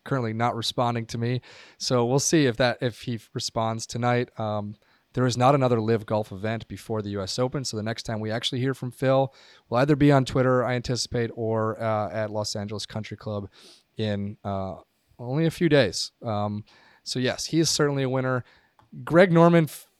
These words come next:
I guess in some ways feels like a winner. Um,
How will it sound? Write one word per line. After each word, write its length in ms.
I 60
guess 320
in 160
some 220
ways 260
feels 320
like 140
a 60
winner. 480
Um, 500